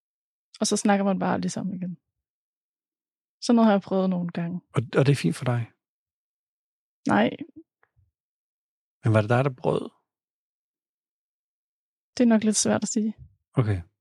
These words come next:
Speaker 2: Det var I begge to lige gode om, eller?
Speaker 1: Ja, jeg tror tit, jeg føler, det er den anden.
Speaker 2: Der bryder med dig?
Speaker 1: Ja.
Speaker 2: Okay. Og er det f-, okay fint, at det er sådan?
Speaker 1: Nej, det er da vildt hårdt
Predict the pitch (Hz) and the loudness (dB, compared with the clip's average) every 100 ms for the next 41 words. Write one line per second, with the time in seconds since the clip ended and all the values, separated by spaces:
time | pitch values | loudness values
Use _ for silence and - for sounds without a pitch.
0 | _ _ _ _ _ - - - 110 107 | _ _ _ _ _ -20 -18 -2 2 4
1 | 110 107 - 120 - - _ - 120 110 | 2 0 0 -2 -2 -12 _ 0 2 2
2 | 123 - - - - - - _ _ _ | 0 -2 -4 -6 -8 -12 -16 _ _ _
3 | _ _ _ _ _ _ _ _ 233 233 | _ _ _ _ _ _ _ _ 2 6
4 | 226 220 214 226 208 - 254 254 233 226 | 6 6 4 4 4 4 2 2 2 2
5 | 220 214 - - 208 202 196 190 196 202 | 2 0 0 0 2 2 0 0 0 -2
6 | _ _ _ _ _ _ _ _ _ _ | _ _ _ _ _ _ _ _ _ _
7 | - 110 113 107 107 98 87 - - 202 | -8 -4 -4 -2 -4 -4 -8 -6 -2 -2
8 | 196 _ _ _ - - - 120 95 - | -2 _ _ _ -20 -12 -6 -4 -4 -8
9 | _ _ _ _ _ _ 117 107 123 - | _ _ _ _ _ _ 2 4 4 0
10 | - - 120 127 - 185 - - 117 107 | -4 0 2 2 2 -4 -4 -2 2 2
11 | 110 120 135 113 - _ _ _ _ _ | 2 -2 -4 -4 -10 _ _ _ _ _
12 | _ _ _ _ _ _ _ 226 220 220 | _ _ _ _ _ _ _ 0 2 0
13 | 208 202 214 226 214 208 - | 0 2 0 0 -2 -4 -4